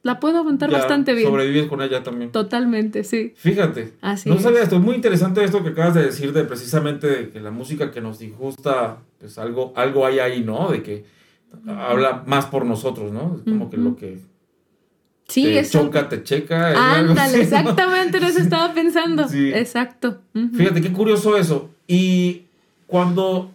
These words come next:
Speaker 2: entras, por ejemplo, vamos a hablar de un caso específico para que
Speaker 1: Ajá.
Speaker 2: nos ayudes, para que nos ayudes a, a recrear un, un poco el escenario. Vamos a, a suponer un paciente y, eh, estamos tratando un problema, una afección emocional.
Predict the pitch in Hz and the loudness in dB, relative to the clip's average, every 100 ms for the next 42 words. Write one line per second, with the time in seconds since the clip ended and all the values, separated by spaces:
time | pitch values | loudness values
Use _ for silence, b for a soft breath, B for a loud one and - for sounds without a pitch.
0 | _ 196 220 233 240 233 - 160 151 175 | _ -4 -2 0 0 -2 -2 -4 0 0
1 | 170 165 190 190 185 185 165 - b b | 0 0 0 0 0 0 0 -4 b b
2 | b 214 240 180 190 214 185 170 151 147 | b 0 4 4 4 2 2 2 0 -2
3 | 143 127 110 127 117 135 127 143 147 147 | -4 -6 -8 -4 -4 -4 -4 0 2 2
4 | 147 175 208 247 - _ _ _ _ _ | 4 4 4 0 -6 _ _ _ _ _
5 | _ _ _ 131 143 147 151 160 156 202 | _ _ _ -6 -4 -2 -2 0 2 2
6 | 170 147 139 143 139 143 147 165 180 185 | 2 -2 -2 -2 -2 0 2 2 2 0
7 | 160 175 175 175 147 131 143 127 123 107 | 0 -2 0 -2 -2 -4 -4 -4 -4 -6
8 | B B B B 202 240 208 202 165 160 | B B B B -6 -2 -2 0 0 2
9 | 156 165 151 151 156 160 170 165 190 175 | 0 0 -2 0 0 2 2 2 2 2
10 | 165 196 226 139 135 139 127 127 143 151 | 2 0 -2 -6 -6 -4 -4 -4 -4 -2
11 | 156 131 135 139 143 139 135 123 120 - | -4 -4 -4 -2 -2 -6 -10 -10 -10 -8
12 | 139 131 131 123 127 135 139 143 139 127 | -4 -2 0 -2 -2 -2 -2 -2 -2 -4
13 | 143 143 156 180 165 | -4 2 4 4 0